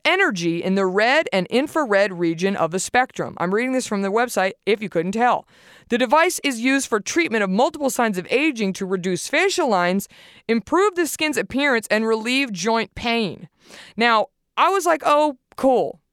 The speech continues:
Cool, Jo. Thanks for showing me. I've seen it all." This motherfucking thing costs eight thousand dollars.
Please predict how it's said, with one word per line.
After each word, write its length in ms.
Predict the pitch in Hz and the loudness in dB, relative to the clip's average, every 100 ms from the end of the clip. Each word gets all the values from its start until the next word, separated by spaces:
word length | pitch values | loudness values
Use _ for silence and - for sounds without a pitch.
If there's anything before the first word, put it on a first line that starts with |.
| _ | _
Cool, 240 | - 277 | 0 2
Jo. 200 | 214 196 | 2 2
Thanks 200 | 190 202 | 2 -2
for 80 | - | -4
showing 300 | 175 180 160 | -4 -4 -4
me. 220 | 135 87 _ - | -6 -12 _ -4
I've 180 | 214 202 | -2 -2
seen 240 | - 254 | -2 0
it 100 | 247 | 2
all." 340 | 220 156 87 - _ _ _ _ _ _ _ - | 2 2 -4 -10 _ _ _ _ _ _ _ -6
This 340 | 190 508 659 | 2 2 2
motherfucking 760 | 403 415 403 381 - 339 349 320 | 2 2 4 2 2 2 2 0
thing 180 | 311 311 | -2 0
costs 300 | 320 254 - - | 2 2 -2 0
eight 460 | 269 302 339 - - _ | 2 4 2 0 -20 _
thousand 720 | - - 262 269 269 254 254 214 | -14 0 4 6 4 4 2 2
dollars. 760 | 202 214 208 160 87 - - | 4 4 4 0 -4 -8 -8